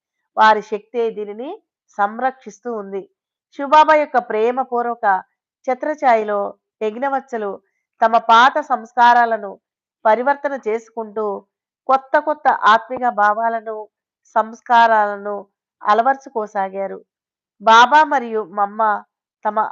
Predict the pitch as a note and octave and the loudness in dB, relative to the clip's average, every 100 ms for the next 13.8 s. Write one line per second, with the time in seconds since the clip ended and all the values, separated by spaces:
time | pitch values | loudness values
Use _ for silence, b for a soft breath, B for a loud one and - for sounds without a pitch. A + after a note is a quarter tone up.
0 | - G3+ G#3+ C4 - C#4 G#3+ G#3 A3+ A#3 | 2 4 4 0 -8 -14 -12 -14 -6 0
1 | A3 A3 G#3 G3+ G3 _ _ _ _ G3+ | 0 0 -6 -10 -10 _ _ _ _ -4
2 | G#3+ A#3+ B3 C4 A#3+ B3 B3 A3 F#3 A3 | 4 6 6 2 -2 -2 0 -2 -6 -10
3 | - - G#3 G3 - _ _ _ - G#3+ | -12 -10 -8 -8 -12 _ _ _ -4 -4
4 | A#3 C4+ C#4 C#4 C#4+ - - G3 A3 A#3 | -2 -2 -4 -6 -12 -10 -6 -4 -2 -4
5 | A#3+ A#3 A3 G#3+ G3+ - _ _ _ G#3+ | -4 -4 -4 -2 -4 -6 _ _ _ -14
6 | A3 - A#3 A3+ A3+ G#3 G3+ G3+ G3+ G3+ | -6 0 2 2 0 -4 -4 -10 -10 -16
7 | _ _ _ - G#3+ G#3 C4 C4 C#4+ C#4+ | _ _ _ -4 0 2 0 -2 -6 -8
8 | C#4+ - G3 G3 G#3+ A3 G3+ G3+ G3+ _ | -10 -10 -8 -6 -4 -6 -8 -10 -14 _
9 | _ _ _ _ _ _ _ _ _ _ | _ _ _ _ _ _ _ _ _ _
10 | _ - B3+ B3 C#4+ C4+ C#4 D4 A#3+ G3+ | _ -2 -2 0 -2 0 0 -2 2 2
11 | G#3 A3 A3+ A3 - G#3 G3 G3+ G3 - | 2 0 -4 -6 -8 -12 -8 -10 -10 -12
12 | G3 G#3 A#3+ A#3+ B3+ A#3+ _ F#3 F#3+ G#3 | -8 -4 -4 -4 -6 -8 _ -14 -14 -14
13 | G#3+ - B3 C#4 G#3+ G3 G3 G3 | -18 -12 -12 -12 -12 -6 -6 -6